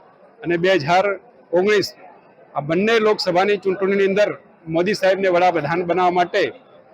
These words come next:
બનાસકાંઠાના ઉમેદવારોને જલવંત વિજય અપાવી મોદી સાહેબને વડાપ્રધાન બનાવવા માટે બનાસકાંઠાનું વિશેષ યોગદાન રહેલું છે. આ લોકસભાની ચૂંટણીમાં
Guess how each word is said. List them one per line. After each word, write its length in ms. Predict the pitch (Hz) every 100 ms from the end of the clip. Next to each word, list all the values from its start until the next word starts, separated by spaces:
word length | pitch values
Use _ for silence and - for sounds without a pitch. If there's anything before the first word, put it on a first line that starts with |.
| - _ - - - 143
બનાસકાંઠાના 1200 | 190 226 - 220 202 208 208 208 - - - 175
ઉમેદવારોને 1160 | 175 185 190 202 208 214 214 - - - 170
જલવંત 380 | 151 175 208 226
વિજય 220 | 202 208
અપાવી 520 | 208 190 190 202 160 113 - - -
મોદી 260 | 156 185 214
સાહેબને 320 | 185 190 190
વડાપ્રધાન 480 | 180 180 156 165 175
બનાવવા 220 | 170 175
માટે 200 | 175 -
બનાસકાંઠાનું 680 | 175 170 165 165 170 170 160
વિશેષ 280 | 160 208 202 185
યોગદાન 340 | 165 160 147
રહેલું 280 | 139 170 135
છે. 120 | - - - - - - - - -
આ 140 | 196
લોકસભાની 560 | 214 220 - 190 208 214
ચૂંટણીમાં 540 | 202 190 208 214 226